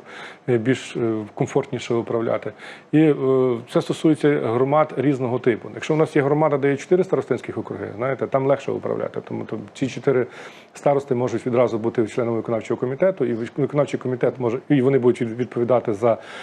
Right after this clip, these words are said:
е, кожен за свою громаду, представляючи свої інтереси в виконавчому комітеті.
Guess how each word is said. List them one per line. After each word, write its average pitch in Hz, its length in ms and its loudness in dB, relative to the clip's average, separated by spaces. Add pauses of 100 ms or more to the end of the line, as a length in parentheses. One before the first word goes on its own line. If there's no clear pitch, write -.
(180)
е, 123 100 4
кожен 120 260 2
за 110 120 2
свою 117 260 2
громаду, 139 360 2
представляючи 127 420 2 (180)
свої 185 160 0
інтереси 123 360 0
в 107 40 -4
виконавчому 113 440 -4
комітеті. 113 440 -6